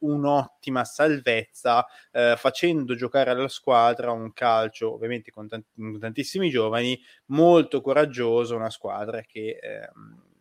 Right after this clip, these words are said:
effettivamente colpiva, tanto che anche però lì si è subito iniziato a parlare di possibile salto in Bundesliga, ehm,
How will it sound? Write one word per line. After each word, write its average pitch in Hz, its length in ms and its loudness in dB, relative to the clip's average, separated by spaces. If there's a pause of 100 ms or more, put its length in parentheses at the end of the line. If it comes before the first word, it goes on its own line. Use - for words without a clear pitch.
(180)
effettivamente 127 880 -2 (300)
colpiva, 147 760 4
tanto 131 460 0
che 135 180 -2
anche 127 320 -4
però 131 140 -8
lì 123 120 -6
si - 80 -14
è 117 40 -12
subito 120 280 -8
iniziato 117 720 -2
a 107 80 -6
parlare 113 640 0
di 113 160 -12
possibile 120 560 -6
salto 120 440 0
in 110 100 -8
Bundesliga, 123 960 0 (380)
ehm, 113 1300 -4